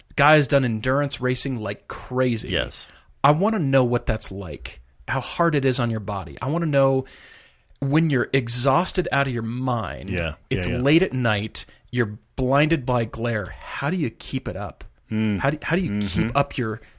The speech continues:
Speaker 1: your high speed lap times?
Speaker 2: Yeah.
Speaker 1: How do you keep going?
Speaker 2: Yeah.
Speaker 1: What level do
Speaker 2: He's
Speaker 1: you
Speaker 2: the king
Speaker 1: hit
Speaker 2: of Le Mans. That's,
Speaker 1: personally?
Speaker 2: that's a good one. That's a, I hadn't thought of that. That's a really good one.
Speaker 1: So my second is Mika Hakkinen.
Speaker 2: Okay.
Speaker 1: He's the guy that beat Michael Schumacher
Speaker 2: Okay.
Speaker 1: twice
Speaker 2: Yeah.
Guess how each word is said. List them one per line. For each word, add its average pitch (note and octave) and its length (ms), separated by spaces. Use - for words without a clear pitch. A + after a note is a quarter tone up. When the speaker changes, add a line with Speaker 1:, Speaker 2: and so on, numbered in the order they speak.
Speaker 1:
your A2+ 100
high D3+ 280
speed B2+ 360
lap G#2 240
times? - 460
Speaker 2:
Yeah. A#2+ 140
Speaker 1:
How A#2+ 80
do D3+ 40
you D#3+ 60
keep - 180
going? F3+ 460
Speaker 2:
Yeah. A2+ 220
Speaker 1:
What - 380
level C3 520
do A#2 100
Speaker 2:
He's A#2+ 80
Speaker 1:
you A#2 40
Speaker 2:
the B2 60
king G3 200
Speaker 1:
hit F#3 40
Speaker 2:
of D#3 80
Le B2+ 80
Mans. B2+ 200
That's, B2+ 100
Speaker 1:
personally? A2+ 160
Speaker 2:
that's C#3+ 180
a C#4+ 80
good F3 240
one. A2 160
That's B2 180
a, D#3+ 160
I B2 60
hadn't A#3 160
thought G#3 160
of - 20
that. G2 120
That's - 120
a F3 60
really C3+ 260
good F2 220
one. C2 120
Speaker 1:
So - 120
my D#3 80
second F#3 360
is A#2 120
Mika C3+ 260
Hakkinen. A#2 560
Speaker 2:
Okay. F2+ 460
Speaker 1:
He's G#2+ 140
the A#2 60
guy A2+ 180
that A2+ 160
beat A2 220
Michael A2 240
Schumacher - 580
Speaker 2:
Okay. C3 140
Speaker 1:
twice - 580
Speaker 2:
Yeah. G3+ 260